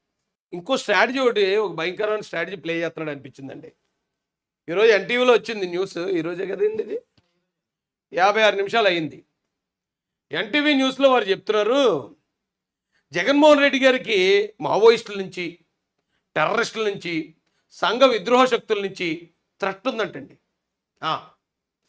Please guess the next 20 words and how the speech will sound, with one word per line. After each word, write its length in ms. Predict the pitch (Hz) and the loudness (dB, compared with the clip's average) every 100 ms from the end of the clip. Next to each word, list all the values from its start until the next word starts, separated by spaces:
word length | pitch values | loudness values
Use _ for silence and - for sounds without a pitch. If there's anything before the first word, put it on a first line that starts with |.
| _ _ - | _ _ -12
ఒకేసారి 540 | 170 302 277 269 262 | 0 2 4 4 4
ముగ్గురు, 440 | 220 214 208 269 | -2 -4 0 2
మూడు 320 | 185 156 226 226 | 0 -2 -2 0
వర్గాలు. 400 | 214 196 208 143 _ _ _ _ _ _ _ _ | 0 0 -4 -4 _ _ _ _ _ _ _ _
జనరల్గా 720 | 147 226 285 311 320 269 269 247 | -2 0 2 6 8 8 6 4
ఏదైనా 280 | 220 254 262 | 2 2 0
థ్రెట్ 300 | 247 220 - | -2 -4 -4
ఉంటే 520 | 277 247 202 170 - _ _ _ _ _ 185 | -2 2 2 0 -4 _ _ _ _ _ -10
ఇంటెలిజెన్స్ 480 | 208 - 302 196 | -4 0 0 0
చెప్తారు. 320 | 226 - 190 - _ _ _ _ _ _ _ _ - | -4 -2 -6 -6 _ _ _ _ _ _ _ _ 0
ఏం 180 | 262 269 | 2 2
చెప్తారంటే, 640 | 269 262 233 254 285 294 _ _ _ _ | 2 0 2 2 2 0 _ _ _ _
పలానా 260 | 247 240 233 | 2 4 2
మావోయిస్టుల 580 | 226 240 247 240 - 220 | 2 2 4 2 0 -4
దగ్గర 260 | 214 202 | -2 -2
నుంచి 180 | 220 254 | -2 -4
ట్ర-, 360 | 285 220 202 190 | -4 -4 -4 -6
థ్రెట్ 340 | 190 190 - | -6 -6 -6
ఉంది, 260 | 147 127 - _ _ _ _ _ _ _ - | -12 -14 -18 _ _ _ _ _ _ _ -2
లేదా 440 | 247 277 294 - | 2 4 4 2